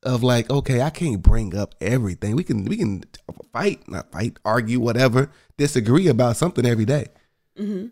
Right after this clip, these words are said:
Speaker 1: Do I bring whatever I disagree up at with you? I mean, should I? I, that's a question, you know, I guess you gotta ask how you and your spouse, significant other, wanna handle that.
Speaker 2: So what are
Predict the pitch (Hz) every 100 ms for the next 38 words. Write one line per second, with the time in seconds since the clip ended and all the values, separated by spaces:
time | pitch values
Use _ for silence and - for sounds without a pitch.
0 | _ - 117 110 127 131 123 113 127 127
1 | 127 127 127 117 131 95 - - 67 73
2 | 85 80 135 113 - 151 160 185 202 131
3 | 135 127 131 120 - 135 139 - 123 120
4 | 117 117 - 113 113 120 117 104 113 110
5 | 107 - _ _ _ _ _ 120 110 113
6 | 110 107 104 98 - 113 113 - 107 -
7 | 113 104 95 98 110 85 - - - 190
8 | 180 202 - 185 175 175 170 160